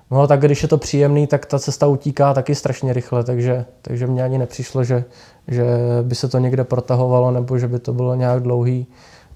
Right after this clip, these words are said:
Prostě bylo to hezký, příjemný, takže, takže, mm,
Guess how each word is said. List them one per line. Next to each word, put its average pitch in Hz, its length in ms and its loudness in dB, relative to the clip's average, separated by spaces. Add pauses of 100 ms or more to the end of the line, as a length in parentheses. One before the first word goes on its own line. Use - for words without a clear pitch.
(120)
Prostě 127 280 -6
bylo 127 180 -2
to - 120 -4
hezký, 127 320 -2
příjemný, 127 500 -2
takže, 123 560 -2
takže, 120 360 -4 (280)
mm, 120 640 -4